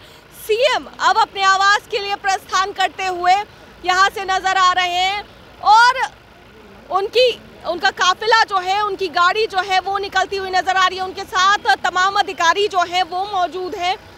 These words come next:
बिहार सरकार के कई मंत्री मौजूद हैं, क्योंकि इस कार्यक्रम में बिहार सरकार के कई मंत्री शामिल हुए थे और ऐसे में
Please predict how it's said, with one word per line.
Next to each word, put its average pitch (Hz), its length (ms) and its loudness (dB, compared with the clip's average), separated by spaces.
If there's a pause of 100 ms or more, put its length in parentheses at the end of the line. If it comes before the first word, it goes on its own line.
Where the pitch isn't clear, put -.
(160)
बिहार 381 300 2
सरकार 392 400 -2
के 466 180 -4
कई 403 240 0
मंत्री 392 360 0
मौजूद 359 380 -2
हैं, 392 160 -4
क्योंकि 392 220 -8
इस 403 120 -10
कार्यक्रम 370 500 -4
में 415 180 -6
बिहार 359 280 -2
सरकार 370 340 -4
के 381 180 -12
कई 440 280 -2
मंत्री 415 380 -2
शामिल 370 380 -2
हुए 339 240 0
थे 392 180 -6 (460)
और 349 120 4
ऐसे 440 300 0
में 480 260 -4